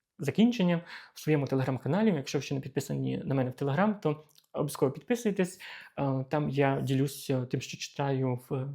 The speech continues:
форматі реального часу, тому, е, якщо вам захочеться скоріше дізнатись, е, як мені ця книга, то, е, я напишу як, там, як дочитаю цю історію. Але думаю, що для мене це буде десь чотири з п'яти.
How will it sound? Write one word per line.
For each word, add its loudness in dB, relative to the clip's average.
форматі -2
реального 2
часу, 2
тому, 0
е, 0
якщо -6
вам 0
захочеться 0
скоріше 0
дізнатись, -4
е, 0
як 0
мені 0
ця -12
книга, 0
то, -2
е, -6
я 0
напишу -2
як, 2
там, 0
як 0
дочитаю 0
цю -4
історію. -4
Але 2
думаю, 2
що -8
для 4
мене 4
це -4
буде 4
десь -2
чотири 0
з -10
п'яти. -4